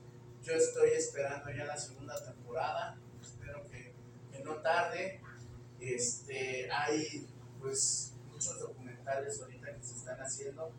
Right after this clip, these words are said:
que se están realizando, y creo que la lucha libre es parte de nuestra cultura, parte de nuestra idiosincrasia,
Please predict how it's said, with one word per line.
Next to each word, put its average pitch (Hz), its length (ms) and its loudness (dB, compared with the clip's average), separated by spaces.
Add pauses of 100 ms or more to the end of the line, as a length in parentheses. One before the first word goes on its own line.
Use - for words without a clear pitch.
(320)
que - 80 -4
se - 140 0
están - 300 -2
realizando, - 800 0 (480)
y - 120 -12
creo 165 280 4
que 185 80 -2
la - 180 0
lucha - 260 -6
libre - 360 -6
es - 160 -2
parte 156 320 0
de 160 60 -2
nuestra - 320 -8
cultura, 160 560 2
parte 147 300 -2
de 143 100 0
nuestra - 240 -8
idiosincrasia, - 960 -2